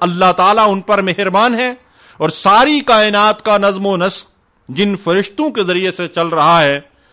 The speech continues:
سب اس کے حامی اور ثناء خواہ ہیں۔ اس کی بلندی درجات اور اس کے لائے ہوئے دین کی سربلندی کے لیے ہمہ وقت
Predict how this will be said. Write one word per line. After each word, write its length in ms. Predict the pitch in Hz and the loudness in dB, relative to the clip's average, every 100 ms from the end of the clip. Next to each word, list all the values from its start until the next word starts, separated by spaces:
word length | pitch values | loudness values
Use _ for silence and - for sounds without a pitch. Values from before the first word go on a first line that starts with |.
| _ _ _ - | _ _ _ -6
سب 180 | - 247 202 | 0 0 0
اس 160 | 208 - | -8 -2
کے 140 | 202 | -2
حامی 400 | 156 147 151 185 | 0 0 0 -2
اور 160 | 170 139 - | -2 -4 -4
ثناء 280 | 135 139 | -2 0
خواہ 360 | 135 147 160 175 | 0 2 2 2
ہیں۔ 160 | 151 156 _ _ _ _ _ _ _ _ | -2 -6 _ _ _ _ _ _ _ _
اس 200 | 233 240 | -6 -4
کی 180 | - 277 | -4 -2
بلندی 640 | 220 208 214 226 247 262 | 2 2 0 0 -2 0
درجات 640 | 240 202 175 214 240 247 - _ _ _ | 0 0 0 2 2 0 -12 _ _ _
اور 200 | 208 269 | 2 4
اس 180 | 277 - | 4 -2
کے 140 | 247 226 | -2 2
لائے 260 | 190 196 | 4 2
ہوئے 200 | 190 190 | 2 0
دین 240 | 165 175 185 | 0 -2 -4
کی 140 | 185 | -6
سربلندی 640 | - 156 147 156 156 175 | -4 -2 0 -2 -4 -6
کے 120 | 175 160 | -4 -2
لیے 220 | 147 147 131 | 0 -2 -2
ہمہ 200 | 131 131 135 | 0 0 0
وقت 200 | 151 | -2